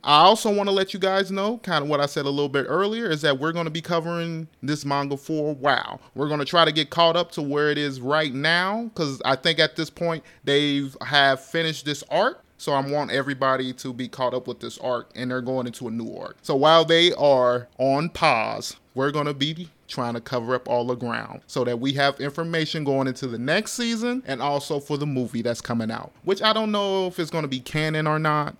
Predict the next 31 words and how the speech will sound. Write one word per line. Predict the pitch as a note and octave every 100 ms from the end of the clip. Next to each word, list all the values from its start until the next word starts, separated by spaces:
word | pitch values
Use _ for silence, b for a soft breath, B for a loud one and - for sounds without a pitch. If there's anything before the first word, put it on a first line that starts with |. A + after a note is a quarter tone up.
| _
but | C#3 C3+ - -
hopefully | - E3 - B2 A2+
it |
is, | A#2 A#2 A#2
'cause | - D3
I | E3
feel | -
like | A#3+ F#3
there's | D#3+
a | D3
lot | D3
of | A#2+ A2
backstories | A#2+ A#2+ - B2+ B2 B2
and | A#2+ A#2+ A2+ _
side | - C#3+ C3+ B2+
characters, | C3 B2+ A#2+ C3 B2+
or | C#3
even | E3 G3 F3+ D#3 B B
learning | C3+ D3+ C#3+
more | C#3 C#3+ C3+
with, | C3
about | B2 B2+ B2+ B2+
the | -
characters | - D3+ C3+ - A#2+ A#2
themselves | A#2 G#2+ - B2+ A#2+ A2 -
that | A#2 A2
we | A#2+
can | - A2+
make | A2+ A2+
movies | B2 A2 G#2
about. | G#2+ - G1+ -